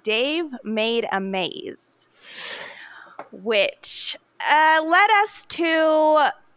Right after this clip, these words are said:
it led us to some thoughts about a broader topic rather than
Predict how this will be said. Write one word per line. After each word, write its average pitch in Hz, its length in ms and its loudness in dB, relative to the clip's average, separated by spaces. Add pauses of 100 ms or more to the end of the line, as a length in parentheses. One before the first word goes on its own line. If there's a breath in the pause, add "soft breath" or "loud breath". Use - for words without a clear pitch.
(640)
it 294 260 0
led 359 360 2
us - 180 -6
to 359 160 -2
some 277 300 -4
thoughts - 1080 0
about 202 1300 2 (160)
a 220 120 2 (340)
broader 330 680 4
topic - 720 0
rather 220 400 4
than 85 120 6